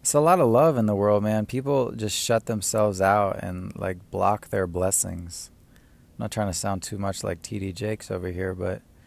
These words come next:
people block their blessings, man. Like, it's like I see it all the time, like, you know, interacting with people and, you know, you're this close to giving them an opportunity and they don't even know it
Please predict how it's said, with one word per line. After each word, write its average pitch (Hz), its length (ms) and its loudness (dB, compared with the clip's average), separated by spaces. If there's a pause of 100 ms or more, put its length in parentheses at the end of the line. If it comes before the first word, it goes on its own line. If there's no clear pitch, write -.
(1900)
people 175 300 4
block 131 420 0
their 175 160 6
blessings, 139 680 4
man. 107 440 2
Like, 120 420 -2 (800)
it's - 140 -2
like 143 100 2
I 135 140 6
see 180 380 4
it 113 120 8
all 117 180 4
the 127 100 6
time, 110 720 0
like, 104 220 -4
you 117 80 0
know, 110 100 2
interacting 120 600 2
with 104 160 -2
people 101 440 -2
and, 92 300 -4 (1700)
you 113 120 0
know, 113 220 4
you're 107 240 2
this 107 340 4
close 117 520 2
to - 280 -4
giving 104 360 0
them 101 160 0
an 95 80 -2
opportunity 98 760 -2
and 92 160 -6
they 92 80 -2
don't 98 160 -2
even 90 280 -4
know 98 180 -2
it 95 240 -2